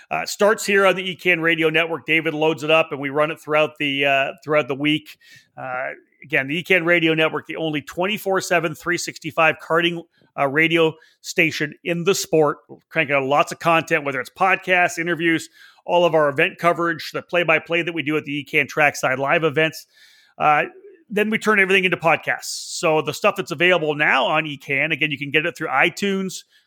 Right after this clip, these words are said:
Google Play, Spotify, I believe, as well. Of course, the last edition of This Week in Karting, episode nineteen,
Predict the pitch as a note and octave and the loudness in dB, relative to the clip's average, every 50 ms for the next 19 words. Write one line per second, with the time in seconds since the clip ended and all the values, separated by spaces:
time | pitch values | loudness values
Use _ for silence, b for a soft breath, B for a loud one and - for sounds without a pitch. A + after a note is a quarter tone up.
0 | _ _ - E3+ F#3 F#3 F#3 F#3 - - - F3 F3 F3 F3 E3 - - - - | _ _ 0 2 2 4 2 0 0 -2 -2 0 2 2 2 2 0 -6 -8 -2
1 | - D#3+ E3 F3+ G3+ - - E3+ D#3 D#3 D3 D3 B2 D3 D3 D3 C#3 B2 C3 A2 | -2 0 2 2 0 0 2 2 4 4 4 2 0 -2 -6 -6 -6 -6 -10 -6
2 | A#2 D3+ D#3 D#3 D#3 - b b b b b b b D#3 - - F#3+ F#3+ F#3 - | 0 2 4 4 2 0 b b b b b b b -10 -6 -2 0 0 0 0
3 | - _ - E3+ D#3 D#3+ F3 G#3 A#3+ - - - G3+ F3 - - - F3 G#3+ - | -4 _ -10 -6 -2 2 2 2 2 0 -2 -4 -2 -2 -2 -2 -4 -8 -10 -10
4 | _ _ _ - - D3+ C#3 C3 D#3+ - - D#3+ D#3+ - - D#3 C#3+ - - D3+ | _ _ _ -10 -8 -8 -4 -4 -4 -4 -4 -8 -8 -6 -6 -6 -6 -2 0 0
5 | D3 D#3+ F3+ F#3+ - - - - - - D#3+ D3 C#3 C3+ D#3 D#3 D3+ - - - | 0 0 -2 -2 -4 -6 -6 -6 -6 -4 -4 -4 -2 -2 -2 -2 -2 -4 -10 -6
6 | E3 E3 F3 G3+ G3 | -4 -4 -4 -6 -8